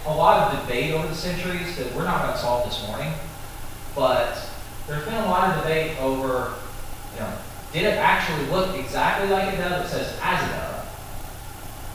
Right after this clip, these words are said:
And who actually heard the Father speaking? Was it Jesus and John? Was it the whole crowd? You know, what, who heard? Now,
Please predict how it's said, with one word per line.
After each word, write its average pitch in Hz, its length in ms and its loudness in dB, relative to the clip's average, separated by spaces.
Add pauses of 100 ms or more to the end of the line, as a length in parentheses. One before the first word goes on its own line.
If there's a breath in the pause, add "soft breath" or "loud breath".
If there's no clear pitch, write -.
And 143 460 0 (420)
who 247 180 2
actually 190 480 4
heard 165 260 0
the 139 60 -2
Father 143 420 0
speaking? 147 380 -2
Was 101 160 -4
it - 60 -4 (120)
Jesus 107 300 -6
and 90 100 -8
John? 92 340 0
Was - 100 -2
it - 60 -4
the - 100 -8
whole - 320 -8
crowd? - 640 4 (340)
You 139 80 0
know, 135 160 0
what, 175 460 2
who 226 140 2
heard? - 580 4 (840)
Now, 131 380 -2